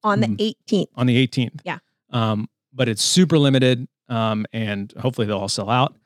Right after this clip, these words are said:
Speaker 2: Um, a lot of originals, some Choose Joy items, a striped shirt, a Fight the Good Fight. Yeah, just, like, really great stuff. And then also there's stuff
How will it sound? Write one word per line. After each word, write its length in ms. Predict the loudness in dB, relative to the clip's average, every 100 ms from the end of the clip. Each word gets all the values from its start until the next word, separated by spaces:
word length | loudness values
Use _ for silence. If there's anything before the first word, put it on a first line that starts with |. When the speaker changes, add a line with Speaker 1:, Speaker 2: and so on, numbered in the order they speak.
| _ _ _
Speaker 2:
Um, 420 | -10 -10 -10 -12 -16 _ _
a 20 |
lot 220 | -10 -10 -6
of 140 | -2
originals, 560 | 2 2 4 2 4 2
some 100 | -2
Choose 260 | -2 -2 0
Joy 240 | 0 2
items, 260 | 2 0 -2
a 40 |
striped 320 | -4 -2 -2 -2
shirt, 380 | -4 -2 -2 -4
a 60 |
Fight 220 | -6 -6 -4
the 60 |
Good 160 | -4 -4
Fight. 460 | -2 0 2 0 -2 _ _ _
Yeah, 140 | -2 0
just, 180 | 2 2
like, 120 | 2
really 180 | 4 4
great 220 | 4 2
stuff. 320 | 2 2 2 2
And 100 | 2
then 180 | 2 2
also 360 | 0 0 2
there's 220 | 2 2
stuff 500 | 0 -2 0 -2 -2